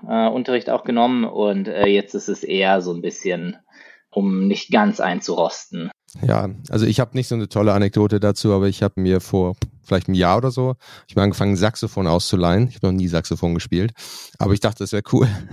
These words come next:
Speaker 2: <laughs> Hab irgendwie einen coolen Musikladen gefunden, der das für dreißig Euro im Monat macht und hab angefangen, darauf rumzu-, äh, klimpern oder beziehungsweise zu spielen.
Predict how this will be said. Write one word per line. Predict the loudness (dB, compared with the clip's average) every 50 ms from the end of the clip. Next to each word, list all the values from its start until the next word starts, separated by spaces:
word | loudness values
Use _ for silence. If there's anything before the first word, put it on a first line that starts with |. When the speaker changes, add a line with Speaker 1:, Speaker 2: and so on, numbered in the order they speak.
| -12 -10 -10 -10
Speaker 2:
<laughs> | -12 -12 -12 -14 -14 -14 -8 -4 -2
Hab | -2 0 0
irgendwie | -2 0 0 0 0
einen | -2
coolen | 0 2 4 4 6 6
Musikladen | 6 4 4 4 4 4 4 4 4 4 2
gefunden, | 0 0 2 2 2 4 4 4
der | 4 4
das | 4 4 2 0 -2 -6 -6
für | -4 -2
dreißig | 0 0 0 0 0 -2 -2 0
Euro | 2 2 4 4
im | 4
Monat | 4 4 4 2 2 2
macht | 2 0 0 0 -4 _ _ -20 -20 -20 -20 -14 -2
und | 0 2 2 2 2 2
hab | 2 0 2 2
angefangen, | 0 0 0 0 0 0 0 2
darauf | 2 2 0 0
rumzu-, | -2 -2 -2 -2 0 0 2 2 2 2 0
äh, | 0 -2 -4 -4
klimpern | -2 -2 -2 0 2 2 2 2 2
oder | 2 0 0 0 -2
beziehungsweise | -4 -6 -8 -8 -4 -2 -2 -2 -2 -2 -4
zu | -6 -8 -10
spielen. | -10 -4 0 2 4 4 4 2 0